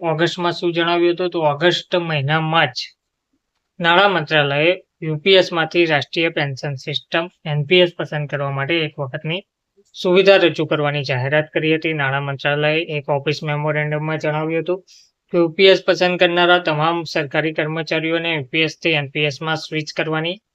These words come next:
એક વખતની સુવિધા ઉપલબ્ધ કરવામાં આવશે. તેમાં કહેવામાં આવ્યું છે કે જે લોકો યુ પી એસ પસંદ કરે છે, તેઓ કોઈ પણ સમયે આ સુવિધાનો લાભ લઈ શકે છે. આ વિકલ્પનો ઉપયોગ નિવૃત્તિની તારીખના એક વર્ષ પહેલા અથવા સ્વૈચ્છિક નિવૃત્તિના કિસ્સામાં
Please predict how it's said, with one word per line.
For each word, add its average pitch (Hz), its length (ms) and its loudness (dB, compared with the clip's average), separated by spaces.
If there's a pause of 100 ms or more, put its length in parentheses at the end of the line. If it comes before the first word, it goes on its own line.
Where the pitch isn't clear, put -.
(300)
એક 185 180 4
વખતની 185 420 2
સુવિધા 151 420 -2
ઉપલબ્ધ 151 440 -2
કરવામાં 160 380 0
આવશે. 160 280 0
તેમાં 139 300 -4
કહેવામાં 143 480 -2
આવ્યું 151 160 -2
છે 160 160 -4
કે 160 140 0
જે 143 180 -4
લોકો 143 280 -6
યુ 143 140 -4
પી 165 160 -4
એસ 165 200 -2
પસંદ 165 320 -6
કરે 165 240 -2
છે, 185 120 -12 (540)
તેઓ 185 180 4
કોઈ 190 200 8
પણ 190 200 4
સમયે 160 420 0
આ 156 140 4
સુવિધાનો 147 520 -4
લાભ 139 280 0
લઈ 151 140 -2
શકે 160 300 -2
છે. 160 160 -4
આ 147 180 2
વિકલ્પનો 143 500 -4
ઉપયોગ 156 360 -4 (120)
નિવૃત્તિની 165 580 -2
તારીખના 139 500 -4 (500)
એક 175 200 2
વર્ષ 165 280 2
પહેલા 147 300 0
અથવા 151 260 0
સ્વૈચ્છિક - 560 -6 (100)
નિવૃત્તિના 143 680 -4
કિસ્સામાં 151 640 -4